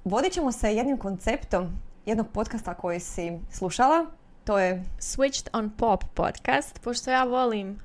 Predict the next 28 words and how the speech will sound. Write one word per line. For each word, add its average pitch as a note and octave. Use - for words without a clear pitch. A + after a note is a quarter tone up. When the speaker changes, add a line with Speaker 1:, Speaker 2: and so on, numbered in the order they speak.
Speaker 2:
stranu G#3+
pop G3
glazbu, G#3+
onda G#3+
volim G3
i F#3+
taj G3
podcast G3
koji G3
secira F#3
albume, A3
re-, G3+
koji G3+
izađu F#3+
u F#3
novije F#3
vrijeme A3+
i G3
tako, -
ali D4+
uvijek D4+
imaju C4+
neku A3+
Christmas A3
edition, F#3+
odnosno F#3
božićnu F#3
epizodu. A3